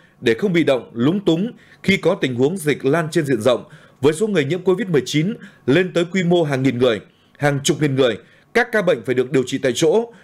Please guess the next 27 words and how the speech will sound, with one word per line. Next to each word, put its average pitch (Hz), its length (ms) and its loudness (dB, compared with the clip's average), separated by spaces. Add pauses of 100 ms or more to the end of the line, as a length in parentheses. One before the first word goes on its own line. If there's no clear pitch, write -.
(140)
nhất 190 200 0
là 147 100 2
khi 190 180 -6
toàn 160 360 -2
tỉnh 107 180 0
áp - 180 -2
dụng 147 240 -2
chỉ 120 140 0
thị 117 160 0
số 165 180 0
mười 160 140 2
sáu 151 400 -2 (220)
của 131 240 4
Thủ 120 140 -2
tướng 120 120 0
Chính 170 140 -4
phủ. 139 260 0 (4000)
Trước - 180 2
tình 180 120 2
hình 147 140 0
dịch 135 200 -4
covid 175 240 0
mười 147 220 4
chín 170 180 -2
diễn 156 180 0
biến 143 200 0
phức 226 100 -2